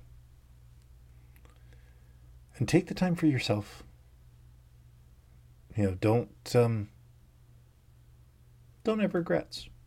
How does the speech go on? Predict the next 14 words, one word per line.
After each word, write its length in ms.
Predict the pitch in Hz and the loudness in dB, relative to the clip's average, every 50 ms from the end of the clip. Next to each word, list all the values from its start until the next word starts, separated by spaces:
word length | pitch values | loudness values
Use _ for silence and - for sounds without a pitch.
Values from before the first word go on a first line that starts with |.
| - - - - - - - - - - - - - - - - - - - - | -20 -20 -20 -20 -20 -20 -20 -20 -20 -20 -20 -20 -20 -20 -20 -20 -20 -20 -6 -2
doing 220 | 123 113 113 113 104 | 0 2 2 0 -2
stuff 300 | - - 120 104 98 - | -2 -2 -2 -2 -2 -4
that's 240 | 110 104 - - | -8 -8 -6 -4
really 220 | 104 104 101 101 98 | -2 0 0 0 0
not 180 | 98 95 95 95 | -2 -2 -4 -4
important 560 | 95 98 - - 104 - - 92 90 85 - | -6 -6 -4 -4 -4 -4 -4 -8 -12 -12 -10
and 160 | - 98 92 90 | -8 -8 -6 -6
missing 320 | 87 - - 98 87 87 | -6 -6 -6 -6 -6 -6
out 200 | 85 87 82 82 | -6 -8 -8 -6
on 180 | 87 85 80 82 | -6 -8 -6 -6
what 160 | 82 78 - | -8 -8 -8
is 320 | - 87 82 78 - - 85 | -8 -12 -10 -10 -10 -12 -12
important. 580 | 85 82 - - 73 - - - - - - - - - - - - - - - - - - - - - - - - - - - - - - - - - - - - - - - - - - - - - - - - - - _ - - - - - | -12 -12 -12 -12 -14 -14 -16 -20 -20 -20 -20 -20 -20 -20 -20 -20 -20 -20 -20 -20 -20 -20 -20 -20 -20 -20 -20 -20 -20 -20 -20 -20 -20 -20 -20 -20 -20 -20 -20 -20 -20 -20 -20 -20 -20 -20 -20 -20 -20 -20 -20 -20 -20 -20 -20 _ -20 -20 -20 -20 -20
Okay. 220 | - - 95 87 | -14 -10 -10 -10